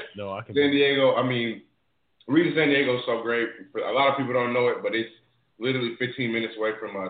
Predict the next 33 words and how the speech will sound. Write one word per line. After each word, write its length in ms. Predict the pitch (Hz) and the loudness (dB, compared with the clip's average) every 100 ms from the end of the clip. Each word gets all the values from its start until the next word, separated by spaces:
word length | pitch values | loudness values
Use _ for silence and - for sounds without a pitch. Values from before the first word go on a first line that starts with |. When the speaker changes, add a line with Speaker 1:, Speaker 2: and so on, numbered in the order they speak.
| - | -6
Speaker 1:
Tijuana, 560 | 120 104 113 120 120 101 | -6 -4 -4 -4 -4 -4
like, 280 | 90 87 _ _ _ _ _ _ - - - | -6 -8 _ _ _ _ _ _ -20 -16 -6
Tijuana, 320 | 131 123 - | -2 -2 0
Mexico. 580 | 113 117 - 131 135 - _ _ _ _ | -2 -4 -2 -2 -2 -8 _ _ _ _
Fifteen 380 | 135 131 139 117 | -4 -4 -4 -4
minutes 240 | 117 113 - | -2 -4 -6
from, 240 | - 104 98 | -10 -8 -8
like, 220 | 98 95 | -8 -8
the 60 | 95 | -4
heart 160 | 117 | 0
of 80 | 117 117 | 0 -2
San 140 | 113 | -4
Diego 260 | 110 104 101 | -4 -6 -8
to 80 | |
the 80 | 95 | -10
heart 200 | 107 101 | -6 -4
of 80 | 95 | -6
Tijuana. 440 | - 92 95 95 90 - | -10 -8 -6 -6 -8 -10
So 240 | 92 82 - _ - _ - | -10 -10 -16 _ -20 _ -10
a 40 | |
lot 300 | 95 110 117 | -4 0 0
of, 180 | 107 95 | 0 -4
um, 380 | 98 95 85 82 _ _ _ _ _ _ - _ - _ _ _ _ _ _ _ - | -6 -6 -10 -14 _ _ _ _ _ _ -20 _ -20 _ _ _ _ _ _ _ -8
I 100 | 101 | -6
guess, 180 | 123 131 123 | -2 -2 2
I'll 220 | 135 151 | 2 2
say 160 | 151 120 | 0 -2
Hispanic 440 | - 127 131 123 | -2 -2 -2 -2
people. 320 | 143 131 131 | -6 -6 -6
I 80 | 107 | -6
don't, 100 | 95 | -6
I 40 | 95 | -6
don't 140 | 104 | -6